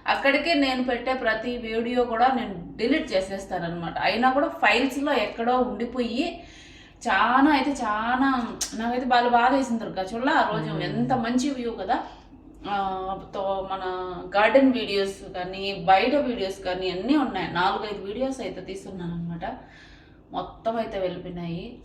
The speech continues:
Speaker 1: చాలా బాధ వేసింది. అందుకనే ఒక రెండు రోజుల నుంచి లెంత్ వీడియోస్ అనేది సరిగ్గా రాలేదన్నమాట. లెంతీ వీడియోస్ అనేది చాలా వరకు రాలేదు. ఎందుకంటే, ఆ, మెమరీ మొత్తం ఫుల్ అయిపోవడం వల్ల ఏమైందంటే,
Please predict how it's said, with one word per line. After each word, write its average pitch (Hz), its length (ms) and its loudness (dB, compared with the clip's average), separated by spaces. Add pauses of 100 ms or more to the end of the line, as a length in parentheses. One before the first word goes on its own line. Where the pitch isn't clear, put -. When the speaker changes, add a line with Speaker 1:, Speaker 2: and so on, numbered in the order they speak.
Speaker 1:
చాలా 190 260 -6
బాధ 180 280 -8
వేసింది. 185 560 -12 (800)
అందుకనే 285 520 4 (480)
ఒక 247 120 -4
రెండు 240 320 4
రోజుల 254 240 6
నుంచి 277 580 4 (180)
లెంత్ 277 520 4
వీడియోస్ 277 360 4
అనేది 247 680 0
సరిగ్గా 262 380 0
రాలేదన్నమాట. 196 760 2
లెంతీ 254 440 0
వీడియోస్ 226 360 -4
అనేది 214 420 -6
చాలా 214 200 0
వరకు 233 420 -2
రాలేదు. 190 440 0
ఎందుకంటే, 277 760 2 (500)
ఆ, 226 300 2
మెమరీ 277 300 4
మొత్తం 277 400 4
ఫుల్ 262 220 2
అయిపోవడం 202 480 2
వల్ల 175 180 -6
ఏమైందంటే, 220 840 -2